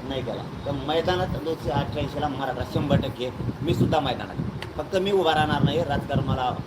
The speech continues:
आवडत बी नाही, पण समाज देणारा बांधल्याशिवाय पर्याय नाही. कारण गोरगरिबांना जर देणारं बनवलं तर त्यांना न्याय मिळतो. आता लोकसभा हुकवायची का नाही हुकवायची तुमचा दुसरा प्रश्न, अ, त्याचं उत्तर मी आत्ता मला देणं योग्य बी नाही, कारण मी त्यात नाही आहे.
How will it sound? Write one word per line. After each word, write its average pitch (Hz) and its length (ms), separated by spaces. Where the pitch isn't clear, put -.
आवडत 127 240
बी 156 80
नाही, 170 140
पण 160 180
समाज 156 240
देणारा 151 360
बांधल्याशिवाय 139 460
पर्याय 131 320
नाही. - 320
कारण 147 160
गोरगरिबांना 165 600
जर 147 160
देणारं 160 360
बनवलं 147 380
तर 151 60
त्यांना 135 280
न्याय 147 220
मिळतो. 120 380
आता 147 300
लोकसभा 165 440
हुकवायची 151 600
का 156 120
नाही 156 240
हुकवायची 143 380
तुमचा 139 260
दुसरा 139 280
प्रश्न, 120 500
अ, 123 120
त्याचं 143 380
उत्तर 139 240
मी 139 120
आत्ता 131 380
मला 127 240
देणं 127 220
योग्य 127 360
बी 135 100
नाही, 160 140
कारण 143 240
मी 139 140
त्यात 127 180
नाही 110 260
आहे. - 200